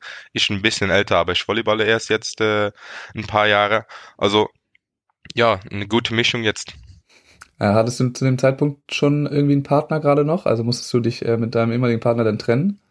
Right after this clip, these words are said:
Speaker 1: Ähm, ja, das stimmt. Äh, letztes Jahr, grad wo die Corona-Pandemie, äh, auch, äh, in Holland, ja, in Europa kam,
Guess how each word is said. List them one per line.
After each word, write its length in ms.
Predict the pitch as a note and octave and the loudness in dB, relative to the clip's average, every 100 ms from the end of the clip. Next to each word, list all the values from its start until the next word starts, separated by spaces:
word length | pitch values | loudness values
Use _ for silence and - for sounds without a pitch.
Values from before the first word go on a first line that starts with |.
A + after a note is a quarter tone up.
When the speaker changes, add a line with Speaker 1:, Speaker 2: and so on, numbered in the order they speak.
| _ _ - | _ _ -10
Speaker 1:
Ähm, 320 | C#3 C3 B2+ C#3+ | 0 2 4 4
ja, 140 | C#3+ | 2
das 100 | - | 2
stimmt. 260 | B2+ B2+ - | 0 -2 0
Äh, 160 | G#2+ | 2
letztes 320 | A2 A#2+ A#2+ A#2 | 2 0 -2 2
Jahr, 260 | A2+ G#2 | 4 2
grad 300 | F#2+ G2+ G#2 | 0 -2 0
wo 100 | G#2 | 0
die 260 | G2+ G2+ G2 | 0 0 -2
Corona-Pandemie, 720 | - G#2+ A#2 B2 B2 A#2+ B2 | -4 -4 -4 -2 -4 -2 -2
äh, 600 | G2+ A2+ A2+ A2+ A2 G#2 - | 0 2 2 2 2 -2 0
auch, 280 | G#2+ - - | -2 -2 -2
äh, 280 | G#2 G2 | 0 0
in 180 | - F#2+ | -2 -4
Holland, 240 | G2 G#2 F#2+ | -2 0 0
ja, 80 | F2+ | 0
in 80 | |
Europa 360 | E2+ F2+ G#2+ A#2+ | -2 -2 0 0
kam, 240 | - A2+ | 0 -4